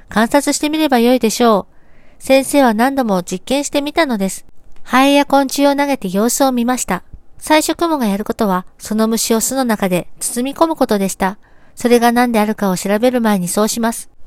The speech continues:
それからしげしげとそれを見つめてから食べ始めます。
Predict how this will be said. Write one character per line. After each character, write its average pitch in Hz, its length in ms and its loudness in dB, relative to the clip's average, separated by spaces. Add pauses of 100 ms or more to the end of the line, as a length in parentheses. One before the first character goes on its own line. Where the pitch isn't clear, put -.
(260)
そ - 160 0
れ 262 120 4
か - 120 2
ら 254 120 6
し 285 160 -2
げ 285 120 2
し 247 100 -6
げ 220 100 -2
と - 220 -4
そ - 160 -6
れ 226 120 0
を 262 100 0
見 226 120 -2
つ - 140 -6
め 269 100 -2
て 311 120 -4
か - 120 -6
ら 196 140 -2
食 185 120 -4
べ 190 80 2
始 220 220 -2
め 233 100 -2
ま 226 140 -2
す。 - 180 -10